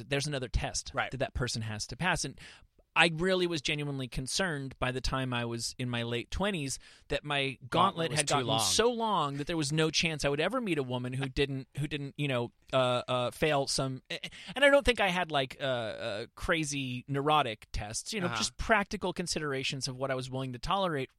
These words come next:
Speaker 1: you know, f-, uh, uh, over the long term from a life partner. And I used to think about that.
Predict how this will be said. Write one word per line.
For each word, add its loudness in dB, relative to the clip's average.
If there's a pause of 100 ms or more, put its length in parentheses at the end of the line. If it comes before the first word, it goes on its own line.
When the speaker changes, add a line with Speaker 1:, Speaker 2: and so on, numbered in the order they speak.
Speaker 1:
you -2
know, -2
f-, -10
uh, -2
uh, -4
over -6
the -2
long 0
term -2
from 0 (280)
a -4
life -2
partner. -2 (580)
And 0
I 0
used 2
to -2
think -2
about 2
that. -4